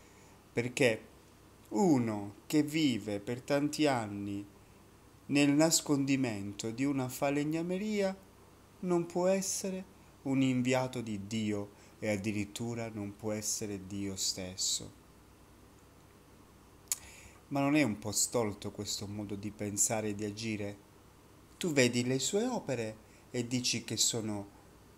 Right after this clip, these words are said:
potenti e ti chiedi da dove vengono, ma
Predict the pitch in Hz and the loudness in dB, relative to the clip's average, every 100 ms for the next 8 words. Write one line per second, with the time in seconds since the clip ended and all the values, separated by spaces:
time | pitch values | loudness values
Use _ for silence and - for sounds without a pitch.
0 | - - - - - 110 117 98 98 95 | -20 -20 -20 -8 -2 0 0 -2 -4 -8
1 | - 101 101 - - - - - - 151 | -8 -10 -10 -18 -20 -20 -20 -20 -2 -2
2 | - - 151 180 180 143 123 120 110 101 | 0 0 2 2 4 4 4 2 0 -2
3 | 98 98 98 98 98 - - - - - | -2 -4 -6 -8 -12 -18 -20 -20 -20 -20
4 | - - - - - - - - - - | -20 -20 -20 -20 -20 -20 -20 -20 -20 -12
5 | - 170 196 214 - | -4 2 6 6 4